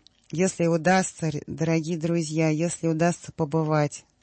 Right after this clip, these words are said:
э, на нашей земле, может быть, таким, тем самым весть о Курмыше и о Барцурманах разлетится еще дальше,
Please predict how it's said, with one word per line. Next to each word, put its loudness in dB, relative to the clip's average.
э, -6
на 0
нашей 0
земле, 0
может 0
быть, -6
таким, 0
тем 0
самым 2
весть 0
о -2
Курмыше 0
и -4
о -2
Барцурманах 0
разлетится -4
еще -2
дальше, -2